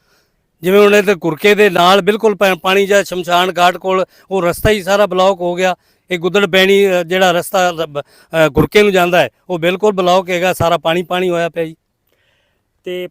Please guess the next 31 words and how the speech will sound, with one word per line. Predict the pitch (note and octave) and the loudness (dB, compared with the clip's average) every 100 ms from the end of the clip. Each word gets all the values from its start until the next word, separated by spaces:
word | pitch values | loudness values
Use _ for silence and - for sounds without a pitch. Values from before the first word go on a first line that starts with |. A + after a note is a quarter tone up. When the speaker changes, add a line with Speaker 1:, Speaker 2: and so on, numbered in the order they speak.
| - | -12
Speaker 2:
ਪ੍ਰਸ਼ਾਸਨ | F#3 - G3+ G3 | -14 -12 -14 -14
ਵੱਲੋਂ | F#3+ F3+ | -14 -14
ਕੋਈ | E3+ D#3+ | -14 -18
ਸਾਰ | - D3 D3+ | -16 -14 -14
ਲਈ | D3+ C3+ D#3+ | -14 -16 -14
ਜਾ | E3 | -14
ਰਹੀ | D#3+ | -14
ਹੈ | D#3+ | -16
ਇਹਨਾਂ | D3 | -16
ਲੋਕਾਂ | C3+ B2 D3 | -18 -18 -20
ਦੀ | C#3+ | -18
ਜਿਹੜੇ, | C3+ | -18
ਜਿਹੜੇ | C#3+ C#3 C#3 | -18 -18 -16
ਡੁੱਬ | C3+ C3+ | -16 -18
ਚੁੱਕੇ | C#3 B2 C3+ | -20 -20 -20
ਆ? | |
Speaker 1:
ਬਸ | A3 A#3+ G#3 | -20 -20 -12
ਆਉਂਦੇ | A3 - - | -8 -2 -2
ਆ, | A3+ G#4 | -2 -8
ਗੇੜਾ | G#4+ - A3 | -4 0 2
ਮਾਰ | G#3+ | 0
ਕੇ | G#4 | -2
ਫੋਟੋ | - G3+ - - | -12 -10 -8 -8
ਕਰਾ | G3 | -8
ਕੇ | F#3 F#3 | -8 -10
ਚਲੇ | G3+ G#3+ | -14 -20
ਜਾਂਦੇ | G#3 G3 F#3+ | -20 -20 -20
ਆ, | F3+ _ _ - | -20 _ _ -20
ਕੋਈ | G3+ F#3+ | -20 -20
ਅਜੇ | F#3+ F#3 D3+ _ | -20 -20 _ _
ਕਿ-, | F3 | -20